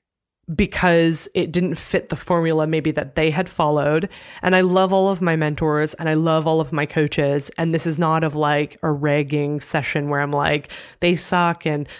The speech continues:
they told me to do this and it didn't work, wah, wah, wah." Like, that's not at all what it is, because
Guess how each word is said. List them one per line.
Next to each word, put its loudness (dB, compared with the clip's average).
they 0
told -2
me 2
to 2
do 0
this 0
and -2
it -4
didn't -2
work, 0
wah, -2
wah, 0
wah." 0
Like, 0
that's -2
not 0
at 2
all 2
what 0
it 0
is, 0
because 2